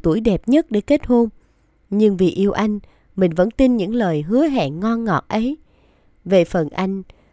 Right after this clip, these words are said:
anh vẫn yêu thương, quan tâm mình không khác gì lúc mới yêu.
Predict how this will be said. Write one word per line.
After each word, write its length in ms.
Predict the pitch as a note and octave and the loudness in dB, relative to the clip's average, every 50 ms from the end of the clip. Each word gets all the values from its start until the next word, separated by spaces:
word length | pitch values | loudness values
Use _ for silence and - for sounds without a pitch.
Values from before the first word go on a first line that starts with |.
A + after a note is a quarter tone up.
| _ _ _ | _ _ _
anh 180 | - G3 G3 E3+ | -2 -2 0 0
vẫn 160 | F3 G3+ A3 | -2 -4 -2
yêu 260 | - A#3 A3 G#3+ G#3+ - | -2 -2 0 0 0 -2
thương, 300 | - A3+ A3 A3 G#3+ G#3+ - - | -2 -2 0 0 0 -2 -4 -4
quan 240 | A3+ A3 A3 G#3+ G#3 | -4 -4 -2 -4 -4
tâm 260 | - A3 G#3+ G#3+ G#3 | -4 -4 -2 -2 -2
mình 280 | F#3 E3 D#3+ D#3 D3+ | -2 -2 -2 -6 -8
không 200 | - - A#3+ A#3 | -8 -4 -4 -4
khác 260 | - - C#4 D#4 D4+ - | 0 0 -2 -2 0 -2
gì 120 | G3+ E3+ | 0 2
lúc 220 | F3+ A#3 - - | 2 2 2 2
mới 180 | B3+ B3 C4 D#4+ | 2 2 2 2
yêu. 300 | D#4+ C4 B3 A#3+ A#3+ | 2 2 2 2 2